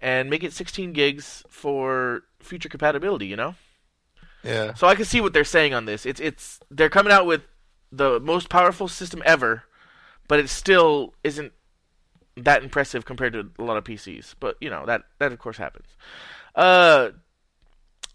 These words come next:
Speaker 1: and this is about, the rest is about streaming. Twenty million, twenty billion game downloads across,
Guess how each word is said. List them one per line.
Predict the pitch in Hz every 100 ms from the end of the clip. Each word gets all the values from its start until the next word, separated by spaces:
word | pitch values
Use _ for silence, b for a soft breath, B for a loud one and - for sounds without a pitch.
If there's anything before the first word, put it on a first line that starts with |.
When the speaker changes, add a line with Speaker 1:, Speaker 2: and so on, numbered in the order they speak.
| _ _ _ _ _ _ -
Speaker 1:
and | 160
this | 180 180
is |
about, | 170 151 117
the | 143
rest | 151 -
is | 147
about | 131 117
streaming. | 160 135 123
Twenty | - 214 226
million, | 220 214 -
twenty | - 240
billion | 190 160 226 247 214
game | 180 190 180
downloads | 160 151 147 139
across, | 127 151 147 -